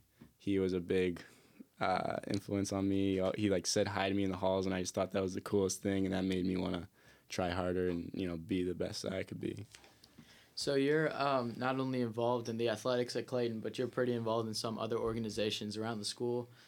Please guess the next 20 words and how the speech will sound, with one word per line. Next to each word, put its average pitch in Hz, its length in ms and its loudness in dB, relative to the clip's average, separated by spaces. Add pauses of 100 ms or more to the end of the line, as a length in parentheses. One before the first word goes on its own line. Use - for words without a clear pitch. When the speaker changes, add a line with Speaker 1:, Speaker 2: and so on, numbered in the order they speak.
(340)
Speaker 2:
Um, 110 320 -2
for 120 180 -4
example, 113 460 -2
deca, 110 520 -2 (580)
uh, 104 180 0
you're 110 140 0
on 113 120 -2
the 107 60 -4
board, 110 360 -2
as 104 200 -2
well 113 300 2
as 107 680 -2
you're 117 160 0
the 107 40 -4
president 117 360 0
of 104 100 -4
the 107 60 -2
J 107 180 0
S 110 180 -4
U. 139 240 -2